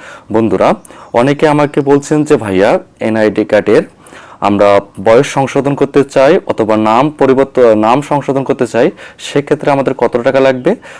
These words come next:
তাদের জন্য আজকে আমার এই ভিডিও। তো বন-, বন্ধুরা, ভোটার আইডি কার্ড সংশোধন করতে কত টাকা লাগে, এই প্রশ্নের জবাবে অনেকে বিভ্রান্ত হয়ে যান,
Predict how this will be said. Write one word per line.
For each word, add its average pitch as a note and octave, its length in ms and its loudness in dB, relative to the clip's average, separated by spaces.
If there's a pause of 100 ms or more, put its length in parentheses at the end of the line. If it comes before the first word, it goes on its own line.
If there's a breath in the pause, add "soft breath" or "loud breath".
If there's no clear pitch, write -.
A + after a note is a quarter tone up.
(200 loud breath)
তাদের C3 280 2
জন্য B2+ 240 2
আজকে G2 300 0
আমার G2 200 0
এই G2 120 2
ভিডিও। A2+ 340 0 (380 loud breath)
তো C#3 80 2
বন-, C3 220 0
বন্ধুরা, B2+ 320 4
ভোটার A#2 320 0
আইডি D3 220 2
কার্ড D3+ 260 0
সংশোধন C3+ 440 -2
করতে D3+ 280 -2
কত A2 200 -2
টাকা C#3+ 240 -2
লাগে, D3+ 280 2
এই B2 180 0
প্রশ্নের C#3 400 -2
জবাবে C#3+ 340 4
অনেকে A2+ 400 0
বিভ্রান্ত G#2 460 -2
হয়ে G2 220 -2
যান, A2+ 220 0